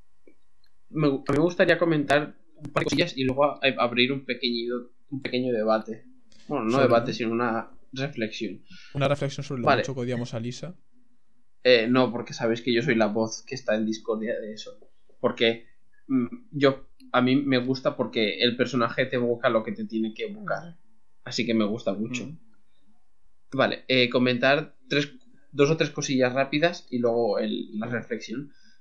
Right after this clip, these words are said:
Speaker 1: Eh, que desde cuándo la central tiene duchas y por qué se están duchando ahí, no lo entiendo.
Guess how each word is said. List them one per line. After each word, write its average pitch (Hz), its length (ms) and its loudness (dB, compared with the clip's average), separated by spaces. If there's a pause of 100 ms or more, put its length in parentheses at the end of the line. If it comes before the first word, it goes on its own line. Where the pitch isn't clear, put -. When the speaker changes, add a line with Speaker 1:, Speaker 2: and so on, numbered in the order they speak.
(140)
Speaker 1:
Eh, 127 360 0
que 117 460 2
desde 127 320 2
cuándo 123 240 4
la 135 120 4
central 117 520 0
tiene 120 220 2
duchas 117 380 -2
y 135 100 -2
por 117 220 -4
qué 113 160 -8
se 135 100 -8
están 120 260 -6
duchando 113 420 -6
ahí, 117 320 -4
no 120 180 -4
lo 113 100 -2
entiendo. 120 680 -2